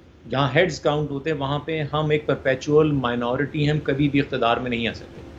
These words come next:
सेवनटीन परसेंट Muslim will never be able to rule India democratically। उस बुनियाद पे नारा लगा। मैंने कहा, अगर आप सिंध की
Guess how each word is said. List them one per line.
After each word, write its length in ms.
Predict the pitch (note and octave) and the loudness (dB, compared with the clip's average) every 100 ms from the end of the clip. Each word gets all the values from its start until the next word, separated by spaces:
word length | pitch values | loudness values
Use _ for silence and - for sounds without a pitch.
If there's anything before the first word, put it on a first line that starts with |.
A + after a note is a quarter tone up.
| - - - | -20 -20 0
सेवनटीन 460 | - E3 F#3 G3 F#3+ | 6 6 6 2 0
परसेंट 500 | E3 - E3 D#3+ C#3+ | 0 0 -4 -2 -4
Muslim 240 | C#3 D#3 | -2 0
will 240 | D3+ D3 B2+ | 2 2 2
never 220 | C#3+ D#3+ | 4 4
be 240 | D#3 C#3 C3 | 4 2 0
able 180 | C3 B2 | -4 -6
to 60 | B2 C#3 | -2 2
rule 180 | F#3 F#3 - - - - | 2 0 -10 -20 -12 -2
India 360 | F3 D3+ D3+ D3+ | 0 4 4 6
democratically। 760 | C#3 D3+ C3+ G2 - - - - - - - - - - - - - - - - - - - | 4 4 2 -6 -12 -18 -20 -20 -20 -20 -20 -20 -20 -20 -20 -20 -20 -20 -20 -20 -20 -20 -12
उस 140 | - | -6
बुनियाद 340 | F3+ F3+ F3+ F#3+ | 0 2 2 2
पे 60 | F3+ | 0
नारा 260 | D3 B2 C#3+ | 0 2 2
लगा। 320 | D3 D3+ D3 - - | 2 0 -4 -14 -4
मैंने 160 | C#3+ F#3+ | -2 2
कहा, 100 | A3 | 2
अगर 120 | G3 | 2
आप 80 | G3 | 0
सिंध 260 | - A3+ A3+ | 0 -4 -4
की 280 | A3 F#3 | -6 -10